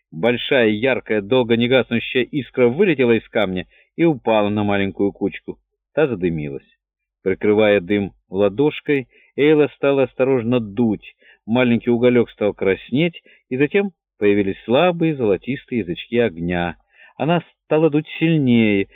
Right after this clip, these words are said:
и разгорелось небольшое пламя. Тут же она подложила ветки,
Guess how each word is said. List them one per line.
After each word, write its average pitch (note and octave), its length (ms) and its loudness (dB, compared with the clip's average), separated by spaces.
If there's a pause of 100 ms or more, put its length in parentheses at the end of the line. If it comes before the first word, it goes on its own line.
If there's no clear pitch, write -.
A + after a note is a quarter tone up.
(140)
и C3+ 80 0
разгорелось C#3 500 0
небольшое E2+ 480 -2
пламя. G2 520 -2 (340)
Тут G#3 180 -2
же B2+ 120 4
она A2 280 0 (220)
подложила G2+ 440 0
ветки, E3+ 580 -2